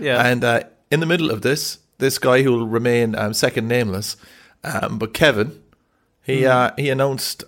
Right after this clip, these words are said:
Speaker 2: um, as the groom, he said, "You know what the best podcast out there is? Unexplained Legends. Listen to it every week." And it was, I have to say, the cigar up until that point tasted shit,
Speaker 1: <laughs>
Speaker 2: but it started tasting awfully good after he said that to everyone.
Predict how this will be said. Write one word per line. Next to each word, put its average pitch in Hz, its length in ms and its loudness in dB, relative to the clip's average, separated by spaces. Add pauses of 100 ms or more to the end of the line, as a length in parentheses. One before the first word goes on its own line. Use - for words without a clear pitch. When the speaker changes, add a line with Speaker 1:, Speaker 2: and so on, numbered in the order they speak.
Speaker 2:
um, 117 320 2
as 123 200 2
the 123 80 -4
groom, 117 340 2
he 113 140 -6
said, 104 340 -2 (240)
"You 113 40 -6
know 117 40 0
what 117 100 -2
the 117 60 -4
best 120 240 2
podcast 117 420 2
out 120 160 -2
there 107 140 2
is? 90 220 -2
Unexplained 107 440 0
Legends. 98 420 -2 (160)
Listen - 280 -8
to 101 80 -4
it 80 80 -2
every 80 180 -4
week." 95 320 -8 (400)
And 95 120 -8
it - 20 -4
was, 95 240 -10
I 107 60 -2
have 110 180 0
to 110 100 -12
say, 101 260 -2 (160)
the - 100 -10
cigar 131 400 4
up 113 80 -2
until 113 160 -6
that 107 160 -2
point 90 200 -8
tasted 87 380 -8
shit, - 500 -8
Speaker 1:
<laughs> - 200 -8
Speaker 2:
but - 240 2
it 95 100 -10
started 101 300 -2
tasting 98 360 -4
awfully 120 520 0
good 127 260 4
after 107 280 -2
he 101 60 -4
said 110 220 -4
that 107 180 -6
to 110 60 -4
everyone. 85 300 -8